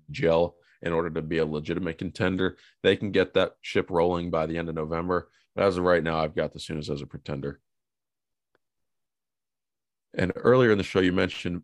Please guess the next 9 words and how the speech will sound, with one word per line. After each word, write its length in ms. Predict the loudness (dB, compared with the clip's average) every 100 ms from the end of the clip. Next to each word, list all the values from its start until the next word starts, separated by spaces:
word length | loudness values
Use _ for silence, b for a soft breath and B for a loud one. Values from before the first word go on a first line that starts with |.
| _
Mike 280 | 2 2 2
Norvell 680 | 0 4 6 8 6 4 -2 _ -10
and 100 | -4
the 40 |
job 200 | -2 -2
he's 180 | -4 -8
doing 440 | -4 -2 -2 -6 -14 _ -12
in 100 | -4
Tallahassee. 840 | 0 0 0 -2 -2 0 -4